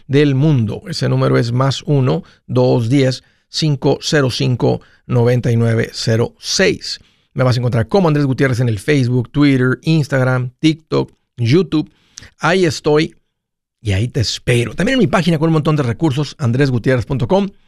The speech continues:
Oh, y en una ciudad muy cerca de ti con la gira Engorda tu cartera.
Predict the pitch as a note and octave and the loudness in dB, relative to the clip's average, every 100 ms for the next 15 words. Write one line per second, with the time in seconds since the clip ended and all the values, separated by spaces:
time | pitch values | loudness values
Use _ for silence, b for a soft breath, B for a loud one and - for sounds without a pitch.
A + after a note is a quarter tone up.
0 | b b b b - A#2 C3 F3 A3+ C#4 | b b b b -6 0 2 4 4 4
1 | G3 G3+ E3 D#3+ F3 F3+ D#3+ D#3+ D#3 C#3 | 2 2 0 0 2 2 0 0 0 0
2 | E3 D#3 D3 G#2 C#3 C#3+ - A2+ G#2 A#2+ | 0 0 0 2 0 0 -2 -4 0 2
3 | C3 A2+ A2 C#3+ - G2+ G2 - B2+ C#3 | 2 0 0 -4 -2 -4 -6 -8 -6 -4
4 | D3+ D#3 D3+ D3+ D3 - | -2 -2 0 0 0 -2